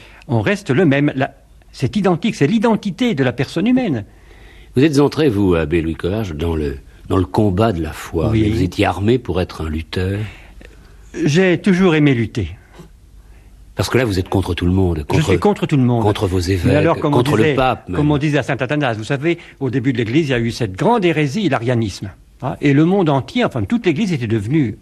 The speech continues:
Speaker 1: pratiquement arienne. Alors on disait à saint Athanase, « Comment ?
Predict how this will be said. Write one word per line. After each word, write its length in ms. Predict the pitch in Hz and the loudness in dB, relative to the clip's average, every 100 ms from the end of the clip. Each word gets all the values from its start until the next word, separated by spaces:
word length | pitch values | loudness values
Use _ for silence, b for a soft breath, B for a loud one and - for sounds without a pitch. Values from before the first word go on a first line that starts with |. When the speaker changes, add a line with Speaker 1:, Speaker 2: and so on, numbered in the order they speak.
| - | -8
Speaker 1:
pratiquement 420 | - 127 113 180 160 | -6 -4 -2 0 0
arienne. 580 | 110 117 110 101 101 - B B B B | 0 -2 -2 -2 -4 -8 B B B B
Alors 240 | 127 131 117 | 0 2 2
on 60 | |
disait 200 | 120 131 | 2 2
à 20 | |
saint 140 | 131 120 | 0 -2
Athanase, « 440 | 120 113 117 110 - | -2 0 0 -2 0
Comment ? 280 | 214 320 | 2 2